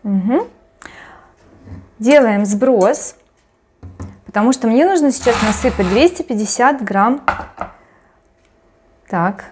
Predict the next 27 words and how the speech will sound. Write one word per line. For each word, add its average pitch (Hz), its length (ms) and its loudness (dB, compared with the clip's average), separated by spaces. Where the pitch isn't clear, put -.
вот, 190 400 -6
все 254 160 0
верно, 214 300 0
двести 294 240 0
пятьдесят 247 500 0
грамм 247 220 2
муки. 269 360 0
Обращаю 240 420 0
ваше 254 240 -4
внимание, 233 540 -2
что 226 340 -4
я 226 480 2
не 247 220 4
добавляю 220 680 2
соду 220 720 0
при 220 160 0
приготовлении 202 1120 0
выпечки. 220 680 -4
Я 240 220 2
не 254 140 4
люблю 214 300 0
соду, 233 680 -2
а, 226 400 0
какой-то 240 440 -4
у - 20 0
нее 220 180 0
появляется 208 800 0